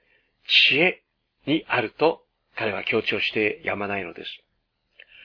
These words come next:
いかに幸いなことか、知恵に到達した人。英知を獲得した人は、という、この言葉を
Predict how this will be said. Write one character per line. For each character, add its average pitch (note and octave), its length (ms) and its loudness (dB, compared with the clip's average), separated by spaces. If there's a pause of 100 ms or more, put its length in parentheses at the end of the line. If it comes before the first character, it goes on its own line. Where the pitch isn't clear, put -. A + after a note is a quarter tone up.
(380)
い B2 120 -8
か C3 140 6
に A#2 120 -2
幸 A2+ 340 4
い G#2 60 0
な G#2 120 -2
こ G#2 100 -8
と G2+ 120 -10
か、 - 220 -10 (800)
知 C3+ 80 4
恵 F3 140 4
に A#2+ 260 -4 (240)
到 A2 240 2
達 G#2 220 -2
し - 260 -2
た G2 100 -2
人。 - 320 -8 (1700)
英 G3 240 8
知 - 160 0
を G2+ 300 -2
獲 - 300 -8
得 - 200 -4
し - 100 -2
た C#3 240 0 (140)
人 - 260 -4
は、 G#2 220 -4 (960)
と - 200 6 (200)
い G2 120 -8
う、 F2+ 200 -10 (520)
こ A2 80 -2
の G#2 100 0
言 G2+ 100 0
葉 G2+ 220 -2
を A2 240 2